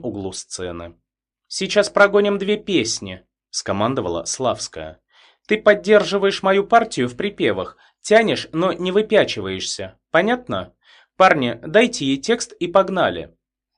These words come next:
Сана мгновенно скопировала голос заносчивой певицы и подпевала так, как будто являлась копией Славской. «Неплохо для начала», похвалила Арина. «Как тебя зовут?»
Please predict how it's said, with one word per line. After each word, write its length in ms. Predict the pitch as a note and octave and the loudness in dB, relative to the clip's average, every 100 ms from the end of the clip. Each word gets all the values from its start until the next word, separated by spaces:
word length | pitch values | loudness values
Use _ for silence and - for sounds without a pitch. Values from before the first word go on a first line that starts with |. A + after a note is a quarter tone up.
| _ | _
Сана 480 | - - G2+ G#2+ C3+ A#2+ | -10 -4 -2 -2 -4 -6
мгновенно 580 | A2 G2 G#2+ G#2 G2+ | -6 -2 -2 -2 -2
скопировала 640 | G2+ A2 G2+ A2 G#2 G#2 G#2+ | -6 -6 -4 -2 -2 -2 -2
голос 400 | D#3+ D#3+ G2+ - | -2 -2 -4 -8
заносчивой 600 | A2+ B2+ D#3 D3+ - D3+ | -6 -4 -4 -4 -6 -6
певицы 640 | D3+ D#3+ A#2 E2+ - D#2+ _ _ - | -6 -6 -6 -8 -12 -14 _ _ -8
и 120 | A#2 | -6
подпевала 600 | A2+ A#2 B2 A#2 A2+ G#2+ | -6 -8 -4 0 0 0
так, 360 | A2+ E3 A#2 - - _ | 0 0 0 -6 -20 _
как 220 | A2+ G#2+ | -4 -2
будто 400 | B2+ C#3+ - F3 | -4 -2 -2 -2
являлась 560 | C3 A2 G#2+ G2+ G2+ - | -2 -2 0 0 0 -4
копией 480 | - F3 A2 F#2 - | -6 -6 -6 -8 -8
Славской. 720 | - D#3+ A#2+ - - D#2+ E2 _ _ _ _ - | -6 -2 -2 -2 -10 -12 -14 _ _ _ _ -6
«Неплохо 520 | G#3 A#3+ A#3+ F#3+ E3+ | -4 -2 2 2 0
для 180 | E3 E3+ | -2 0
начала», 760 | E3+ E3+ - E3 E3 E3 E3 _ _ | 0 -2 0 2 2 0 -4 _ _
похвалила 540 | - G2 G2+ A2+ D3+ G#2 | -12 -4 -2 0 -2 -2
Арина. 600 | - C3+ C3+ F2+ D#2 D#2 _ _ _ | -2 -2 -2 -6 -10 -16 _ _ _
«Как 180 | A3 G#3+ | -4 -2
тебя 240 | A#3 A3 | 0 0
зовут?» 540 | G#3+ G#3+ F#3+ G#2+ E2+ | 4 2 2 -2 -6